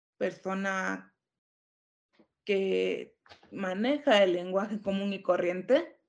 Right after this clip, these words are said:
¿sí? Y para acceder a la educación de esa mujer o de esa niña con, con, con una discapacidad auditiva o una niña sorda, una mujer sorda,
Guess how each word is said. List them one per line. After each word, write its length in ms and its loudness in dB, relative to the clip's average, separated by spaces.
¿sí? 440 -2
Y 100 -4
para 200 10
acceder 460 10
a 60 8
la 100 8
educación 600 4
de 160 10
esa 220 4
mujer 500 2
o 200 0
de 120 2
esa 160 -2
niña 400 0
con, 380 -4
con, 1040 0
con 200 -6
una 240 0
discapacidad 920 0
auditiva 720 0
o 140 2
una 300 -6
niña 380 0
sorda, 440 2
una 180 -2
mujer 360 -2
sorda, 560 2